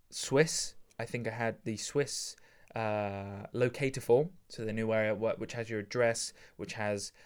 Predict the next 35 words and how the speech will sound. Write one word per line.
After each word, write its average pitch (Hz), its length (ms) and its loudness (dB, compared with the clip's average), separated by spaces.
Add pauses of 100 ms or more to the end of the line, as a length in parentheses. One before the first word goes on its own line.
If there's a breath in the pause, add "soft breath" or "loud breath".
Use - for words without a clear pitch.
(220 soft breath)
um, 101 460 -8
the 104 200 -4
P - 180 -6
C 120 160 0
R 107 120 4
test - 300 -6
you 101 60 -10
took, 107 340 -2
which - 140 -10
has 104 260 -4
just - 200 -12
all 135 200 0
of 120 60 2
your 110 120 0
personal 107 400 -4
information 101 580 -6
on 107 140 -4
it. 117 140 -4 (360 loud breath)
Then 135 180 -2
you 135 80 -4
have, 120 400 -2 (300 loud breath)
you 113 120 -6
need 123 200 -4
to 127 60 -8
have 117 300 -2 (120)
your, 104 500 0
for - 140 -4
instance, 104 380 -6
in 110 80 -2
my 117 160 0
case, 113 220 -4
the 107 260 -8
N 113 120 0
H 98 240 -4
S 104 240 -2